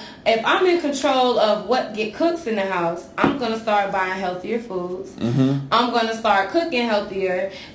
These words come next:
Speaker 1: and, um, we're gonna take walks. I'm gonna, you know, I'm gonna, you know, even if I'm not even gonna mention it as this an exercise, I'm
Speaker 2: Mm-hmm.
Speaker 1: gonna say, "Babe, let's go walk. I need to, you know,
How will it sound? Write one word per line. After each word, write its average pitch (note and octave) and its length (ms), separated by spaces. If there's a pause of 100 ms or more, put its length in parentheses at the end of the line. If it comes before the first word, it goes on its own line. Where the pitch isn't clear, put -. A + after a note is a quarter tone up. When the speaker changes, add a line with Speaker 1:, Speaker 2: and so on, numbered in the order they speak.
Speaker 1:
and, A#3 560
um, G#3+ 640 (100)
we're C#4 220
gonna C#4+ 240
take B3+ 240
walks. C4 380
I'm B3 240
gonna, A3+ 340
you C4 60
know, A#3+ 120
I'm A3+ 120
gonna, A3+ 340 (200)
you A3 120
know, A3 320
even C#4+ 260
if C4+ 140
I'm C#4 140
not C#4 180
even C4 160
gonna A#3+ 180
mention B3 320
it F#3 140
as F#3+ 220
this F#3+ 160
an F3+ 120
exercise, F3 640
I'm G3 100
Speaker 2:
Mm-hmm. - 80
Speaker 1:
gonna B2+ 80
say, F#3+ 340 (480)
"Babe, C4 200
let's C#4+ 140
go A#3+ 160
walk. G3+ 300
I G#3+ 100
need A3 180
to, F#3+ 240
you G#3+ 80
know, F#3 340